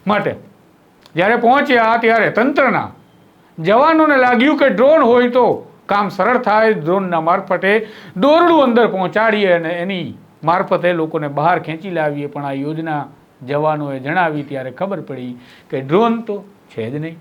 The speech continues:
ટૂંકમાં યોજના હતી તો તેની સામે સંસાધનો અને સાધનોનો સ્થળ પર અભાવ હતો અને તંત્ર યોજના ઘડતું રહ્યું હતું. દરમિયાન સ્થાનિક લોકોની મદદથી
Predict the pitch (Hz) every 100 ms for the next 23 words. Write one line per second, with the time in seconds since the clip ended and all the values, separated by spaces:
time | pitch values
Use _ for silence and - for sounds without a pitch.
0 | - _ - - - 320 311 294 254 226
1 | 233 247 302 262 214 254 247 233 240 214
2 | 185 175 202 208 196 180 175 165 160 156
3 | 175 196 156 147 147 147 139 - 165 151
4 | 139 135 127 123 - - 233 220 175 175
5 | - - 220 220 269 302 247 - - 117
6 | 95 - _ - 139 131 196 226 196 175
7 | 156 165 180 180 123 151 202 196 170 156
8 | 147 143 143 143 131 135 139 160 180 180
9 | - 131 151 147 131 135 135 127 117 131
10 | 214 214 147 143